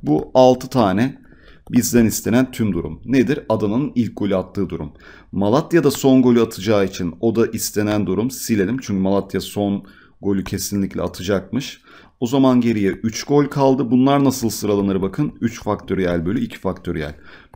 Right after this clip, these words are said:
Dolayısıyla üç tane de istenen durum oldu. Böylece üç bölü altı, bir bölü iki oluyormuş.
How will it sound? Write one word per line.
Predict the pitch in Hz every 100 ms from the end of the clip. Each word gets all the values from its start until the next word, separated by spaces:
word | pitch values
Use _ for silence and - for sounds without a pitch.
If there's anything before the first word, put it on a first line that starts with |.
| _ -
Dolayısıyla | 104 110 110 - 98 98 123
üç | - 123 -
tane | 113 101 90 82
de | 131 135 - - -
istenen | - - 98 98 98
durum | 98 117
oldu. | 127 120 127 143 143 - -
Böylece | - 120 104 92 95
üç | 120 113 -
bölü | 120 117
altı, | 117 113 120
bir | 113 117 104
bölü | 107
iki | 104 - 107
oluyormuş. | 92 85 90 123 -